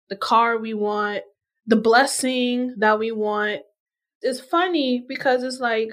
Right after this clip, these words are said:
we're telling God how we want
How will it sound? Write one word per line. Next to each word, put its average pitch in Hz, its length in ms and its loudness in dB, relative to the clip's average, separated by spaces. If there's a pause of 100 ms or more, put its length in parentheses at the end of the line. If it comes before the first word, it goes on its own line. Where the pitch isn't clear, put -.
we're 262 280 -2
telling 302 540 0
God 233 540 0 (100)
how 220 220 -6
we 233 260 -6
want 208 600 -2